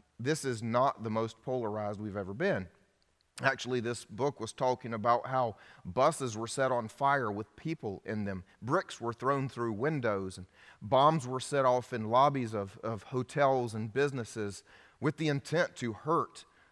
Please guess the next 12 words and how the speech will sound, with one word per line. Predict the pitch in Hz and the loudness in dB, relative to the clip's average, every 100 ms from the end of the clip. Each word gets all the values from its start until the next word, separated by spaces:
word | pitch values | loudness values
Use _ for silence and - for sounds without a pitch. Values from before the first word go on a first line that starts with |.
| _ | _
someone. | - 131 120 117 107 98 101 - | -4 0 2 0 -2 -2 -6 -6
And | 131 123 123 113 - - - | -2 0 0 -4 -10 -20 0
at | 160 170 | 2 4
the | 143 | 2
time | - 156 160 | 2 4 4
where | 143 | 2
you | 135 123 | 0 -2
hoped | 117 175 180 120 | 2 4 4 2
there | 135 | 2
would | 139 131 | 2 2
be | 143 139 123 - | 2 0 0 -10
a, | _ | _